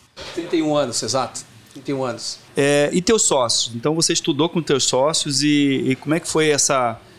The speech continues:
Speaker 2: essa identificação ao ponto de decidirem montar um negócio juntos?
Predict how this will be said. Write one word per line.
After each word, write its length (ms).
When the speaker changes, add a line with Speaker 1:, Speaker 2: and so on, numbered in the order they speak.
Speaker 2:
essa 240
identificação 840
ao 140
ponto 340
de 440
decidirem 800
montar 260
um 60
negócio 340
juntos? 360